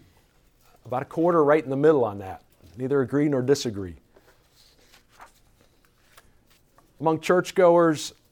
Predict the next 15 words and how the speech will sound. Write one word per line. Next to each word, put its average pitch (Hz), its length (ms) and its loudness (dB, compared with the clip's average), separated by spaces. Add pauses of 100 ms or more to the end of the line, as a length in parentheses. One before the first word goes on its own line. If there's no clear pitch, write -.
I 151 120 -6
intentionally 180 540 0
give 160 280 4
up 214 160 4
certain 135 380 -2
purchases 110 580 -4
so 123 180 -4
that 127 140 -2
I 143 140 -2
can 131 360 -6
use 151 260 -6
that 139 200 0
money 139 280 -4 (200)
for 165 280 4
others, - 440 0